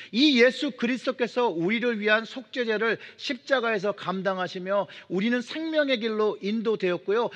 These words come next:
그 길에서 구원의 하나님을 보고 만나고 경험하는 것이에요. 이 구원의 하나님, 그 길에서 만날 때 그 주님을 쫓아 살아는 사람, 그 길을 선택하여 가는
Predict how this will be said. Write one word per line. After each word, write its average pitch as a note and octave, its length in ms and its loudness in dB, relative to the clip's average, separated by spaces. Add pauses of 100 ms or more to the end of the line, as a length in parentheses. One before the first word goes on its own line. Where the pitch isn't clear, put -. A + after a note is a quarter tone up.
(180)
그 C#4 200 2
길에서 C4 400 0
구원의 B3 560 2
하나님을 B3+ 560 -2
보고 A3+ 400 -4
만나고 A#3+ 500 -4
경험하는 C#4+ 560 -6
것이에요. G3+ 680 -8 (320)
이 D4+ 340 6
구원의 D#4 540 6
하나님, C4 460 -2
그 C4+ 220 -2
길에서 C4 440 2
만날 G3 480 0
때 A#3 220 0 (200)
그 E4 300 4
주님을 D4 520 0
쫓아 D#4 680 -2
살아는 C#4+ 420 -6
사람, D4 560 -10 (2250)
그 E4 240 6
길을 C#4+ 320 4
선택하여 D#4 720 2
가는 B3 340 0